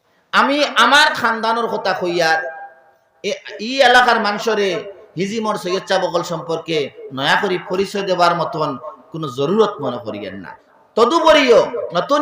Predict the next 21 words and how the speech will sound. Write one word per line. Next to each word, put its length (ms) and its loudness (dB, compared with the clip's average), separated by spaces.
ইয়ং 200 6
জেনারেশন 540 2
যারা 260 2
রে, 100 -6
আমি 220 4
যার 260 8
ফুয়া 220 2
সৈয়দ 340 -2
আব্দুর 280 0
রহমান 240 0
সাহেব, 200 2
আপনারা 400 0
আঙ্গুর 320 -2
মিয়া 200 0
সাহেব 240 2
যা 60 0
চিনই, 320 -8
আঙ্গুর 260 2
মিয়া 180 4
সাহেবর 340 2
ফুয়া, 240 -6